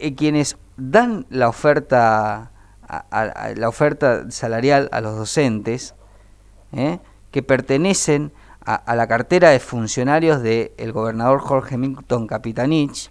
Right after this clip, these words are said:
estos altos funcionarios, ¿no? Vestidos de ministros a los que hay que respetar, cobran arriba de doscientos mil pesos.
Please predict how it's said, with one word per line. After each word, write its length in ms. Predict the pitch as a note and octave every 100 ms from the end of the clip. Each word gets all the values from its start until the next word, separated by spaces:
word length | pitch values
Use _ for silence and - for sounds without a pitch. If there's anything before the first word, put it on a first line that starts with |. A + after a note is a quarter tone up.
| - - -
estos 260 | A#2+ - A2
altos 360 | C3+ E3 C#3+ B2
funcionarios, 920 | B2+ A2 A#2 B2+ C#3+ B2+ C3 D3 - - -
¿no? 300 | B2+ D#3 - - -
Vestidos 360 | A2+ - C#3
de 100 | A#2+
ministros 480 | A2 C3+ F3+ - B2
a 60 | A2+
los 140 | G#2+
que 100 | -
hay 100 | A#2
que 140 | B2+ A2+
respetar, 720 | A2+ - B2 D#3 C#3 D3+ E3 - - - - - - - - -
cobran 480 | A3 G#3+ G3+ G3+ -
arriba 720 | C#3+ E3 A3 A#3+ A#3 A3 A3+ -
de 160 | C#3+ D3
doscientos 480 | D3 - C#3+ C3+ C3
mil 200 | D3+ C3+
pesos. 600 | - A2 - - -